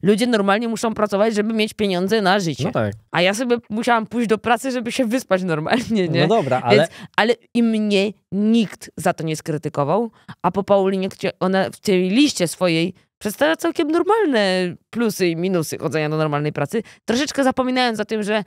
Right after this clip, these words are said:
Speaker 1: dla niektórych to nie jest challenge, czy próba, czy a mogę se iść, a mogę se nie iść, tylko dla niektórych to jest trochę takie być albo nie być i muszę dociągnąć do końca miesiąca.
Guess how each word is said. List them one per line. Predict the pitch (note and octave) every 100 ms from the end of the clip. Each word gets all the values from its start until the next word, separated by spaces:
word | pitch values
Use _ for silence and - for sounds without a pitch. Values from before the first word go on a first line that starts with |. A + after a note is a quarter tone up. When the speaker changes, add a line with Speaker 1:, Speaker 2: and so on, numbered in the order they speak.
| _ _ -
Speaker 1:
dla | G3+ G#3+
niektórych | A3 - A3+
to | -
nie | B3 C4
jest | A3 - _ _ -
challenge, | A3 G#3 G3+ G3 -
czy | G#3
próba, | - G#3+ G#3+ F#3+ F#3
czy | F#3+ G3 F#3 F#3 E3+ -
a | A3
mogę | A3 G#3+
se | - A#3
iść, | G3 G#3
a |
mogę | G#3+ G3+ G3+
se | G#3
nie | F#3+ E3 F3
iść, | C4+ - - _ _ -
tylko | G#3+ A3+
dla | A#3
niektórych | A#3 A#3+ A#3+
to | -
jest | G#3 -
trochę | A3 G#3
takie | G3 G3
być | G3
albo | G3 F#3+
nie | G3 G3
być | F#3+
i | G3+
muszę | G3 F#3+
dociągnąć | F3+ - G3 F3+
do | F#3
końca | F3+ F3
miesiąca. | E3+ D#3+ D3 G3 A#3